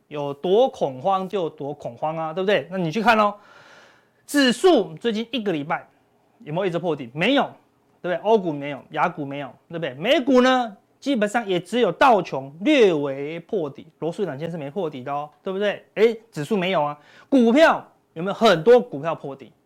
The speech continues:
没有哦，对不对？像昨天很恐慌，非常的恐慌，为什么？因为伺服器的，啊，电子类股相关股票破底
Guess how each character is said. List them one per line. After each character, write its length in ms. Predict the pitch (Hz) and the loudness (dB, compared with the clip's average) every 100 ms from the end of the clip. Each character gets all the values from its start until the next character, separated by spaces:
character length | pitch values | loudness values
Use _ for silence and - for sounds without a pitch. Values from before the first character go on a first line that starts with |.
| _ - | _ -16
没 260 | 139 170 | -6 -2
有 100 | 220 | 0
哦， 280 | 165 170 175 - | 0 -2 -4 -6
对 100 | - | -2
不 40 | 202 | 0
对？ 60 | |
像 120 | 190 160 | 0 -2
昨 180 | 175 180 | -2 -2
天 140 | 214 | -2
很 100 | 202 | -4
恐 220 | - 135 | -6 -8
慌， 240 | 139 160 - _ _ _ _ | -6 -6 -8 _ _ _ _
非 300 | 262 269 254 | -6 -4 -2
常 160 | 190 | -4
的 100 | 175 | -4
恐 140 | 170 117 | -8 -8
慌， 140 | 143 | -8
为 80 | 165 | -8
什 100 | 147 | -12
么？ 80 | 117 | -14
因 100 | - | -14
为 140 | 143 131 _ _ _ _ _ _ _ _ _ | -16 -16 _ _ _ _ _ _ _ _ _
伺 320 | - - 277 | -10 0 0
服 160 | 180 165 | 2 -2
器 300 | 165 214 170 | -4 -8 -8
的， 180 | 135 - _ _ _ | -10 -14 _ _ _
啊， 120 | 120 - _ | -20 -20 _
电 160 | 185 | -8
子 80 | 131 | -6
类 140 | 131 135 | -10 -12
股 160 | 120 | -14
相 200 | - 147 | -14 -14
关 160 | 143 139 | -12 -14
股 140 | 127 | -16
票 160 | 120 127 | -16 -16
破 180 | - 127 | -14 -16
底 160 | 104 | -18